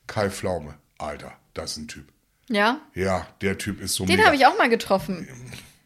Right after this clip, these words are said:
Speaker 1: Hast du da auch ein Foto
Speaker 2: Ja,
Speaker 1: zu?
Speaker 2: mit dem habe ich tatsächlich auch ein Foto. Lieber, äh, Kai Pflaume. Ja, mit dem muss ich mir eben so raussuchen. Aber ja, rede weiter.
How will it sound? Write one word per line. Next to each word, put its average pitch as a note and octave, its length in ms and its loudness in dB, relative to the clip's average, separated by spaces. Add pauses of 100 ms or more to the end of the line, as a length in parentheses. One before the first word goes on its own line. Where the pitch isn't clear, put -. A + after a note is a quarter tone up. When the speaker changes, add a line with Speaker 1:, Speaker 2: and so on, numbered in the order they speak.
(160)
Speaker 1:
Hast - 200 -2
du G2 60 0
da G2+ 60 4
auch A#2+ 120 6
ein D3 80 -2
Foto C#3+ 260 2
Speaker 2:
Ja, D4+ 200 12
Speaker 1:
zu? G4 40 12
Speaker 2:
mit D#4+ 160 8
dem A4 160 12
habe A#4+ 80 4
ich - 80 2
tatsächlich C#4 460 6
auch A3+ 240 10
ein D4+ 100 2
Foto. G3 580 -2 (500)
Lieber, A3 560 10
äh, A3 340 10 (400)
Kai A3 240 8
Pflaume. G3+ 520 6
Ja, B3 200 6
mit G3 180 0
dem A3+ 180 2
muss B3 120 2
ich C#4 80 0
mir A#3 100 2
eben A3 140 0
so A3+ 80 2
raussuchen. A3+ 500 -2
Aber F#3+ 200 0
ja, G#3+ 200 6
rede G#3 260 0
weiter. A3 320 0